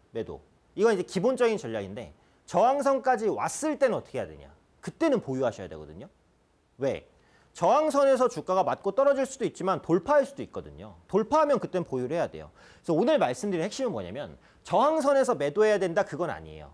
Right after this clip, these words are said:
저항선에서 매도한다 이건 너무 기본적인 얘기고 저항선에서 저항받는지 여부를 뭐라고요?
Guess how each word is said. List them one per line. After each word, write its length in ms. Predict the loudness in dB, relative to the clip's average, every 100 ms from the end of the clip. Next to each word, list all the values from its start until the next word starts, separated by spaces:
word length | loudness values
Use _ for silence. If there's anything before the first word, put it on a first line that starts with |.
| -6
저항선에서 760 | 2 4 4 2 0 2 0
매도한다 500 | 0 0 2 2 2
이건 200 | 0 0
너무 200 | 0 0
기본적인 580 | -2 -2 0 0 -4 -4
얘기고 520 | -8 -10 -8 -8 -10 -18 -20 _ -8
저항선에서 720 | 2 4 4 2 0 2 0
저항받는지 720 | 0 2 2 2 2 0 0 0
여부를 580 | 2 2 4 4 2 0
뭐라고요? 440 | 0 2 2 0